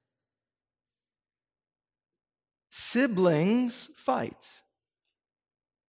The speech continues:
But do they cease being family? From the outside, it might look like they're not family.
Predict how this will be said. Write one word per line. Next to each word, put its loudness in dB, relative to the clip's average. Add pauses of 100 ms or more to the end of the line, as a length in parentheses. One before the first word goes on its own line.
(2750)
But -4
do -10
they 0
cease -6
being -8
family? -12 (4000)
From 0
the 4
outside, 6
it 6
might 2
look -2
like -4
they're -10
not -8
family. -14